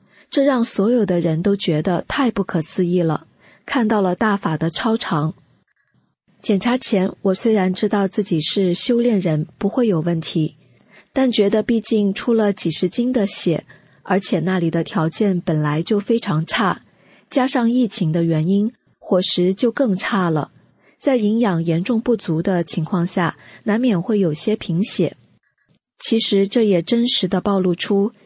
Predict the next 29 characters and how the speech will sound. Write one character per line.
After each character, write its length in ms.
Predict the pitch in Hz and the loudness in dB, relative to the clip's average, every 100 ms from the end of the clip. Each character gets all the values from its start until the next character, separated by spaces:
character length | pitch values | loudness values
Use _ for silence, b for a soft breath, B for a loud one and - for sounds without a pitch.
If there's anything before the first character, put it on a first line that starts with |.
| - | -4
自 160 | 226 | -2
己 200 | 202 160 | 0 -2
修 260 | 147 - 220 | -2 0 2
炼 200 | 226 196 | 2 0
上 240 | 202 190 | 0 0
的 100 | 170 | 0
不 160 | 156 190 | -2 -4
足， 380 | - 156 156 - _ b b b | -2 -2 -2 -4 _ b b b
没 160 | 196 226 | 0 2
有 120 | 254 | 2
摆 220 | 214 143 | 0 -2
脱 280 | - 214 220 | -2 0 0
人 300 | 185 147 165 | 0 0 0
的 160 | 190 | -2
观 260 | 165 185 180 | 0 0 2
念， 260 | 190 175 - b b b | 2 0 -4 b b b
还 180 | - 202 | -4 0
没 180 | 202 254 | 2 2
有 120 | 214 | 2
完 280 | 160 156 190 | 2 0 -2
全 340 | - 160 165 | -2 0 0
走 240 | - 160 156 | 0 -4 -4
出 240 | - 196 | -2 -2
人。 360 | 170 147 156 - _ _ _ _ _ _ _ _ _ _ | 0 -2 -2 -6 _ _ _ _ _ _ _ _ _ _
五 140 | - 185 | 0 2
一 160 | 202 | 2
三 260 | 240 269 262 | 2 0 2
那 180 | 254 214 | 2 0
天， 420 | - 226 226 | 0 0 0